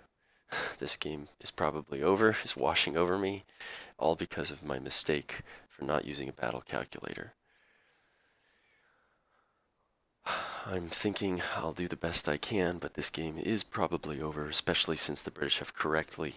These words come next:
played their strategy with the two industrial complex build, uh, a build that is very highly effective at suffocating the, um, the Axis expansion, namely Japan.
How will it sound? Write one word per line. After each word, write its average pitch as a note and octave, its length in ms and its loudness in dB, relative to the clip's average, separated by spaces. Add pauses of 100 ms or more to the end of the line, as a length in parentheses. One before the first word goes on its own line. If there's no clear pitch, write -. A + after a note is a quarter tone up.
(140)
played D#2 280 0
their D2 100 -2
strategy C#2 600 -2 (480)
with - 160 -20
the - 80 -18
two - 200 -4
industrial D2+ 440 0
complex D#2+ 640 0
build, C2+ 400 -8 (360)
uh, - 120 -6
a - 40 -8
build C#2 340 -8
that D2 240 0
is C#2 380 -4 (320)
very D#2+ 340 2
highly D2 360 -2
effective - 560 -4 (240)
at - 80 -4
suffocating D2 720 -2 (460)
the, D2+ 80 -4
um, C2+ 220 -6 (140)
the D2+ 120 0
Axis - 400 2
expansion, D2 540 0
namely C#2 300 -8
Japan. - 520 -6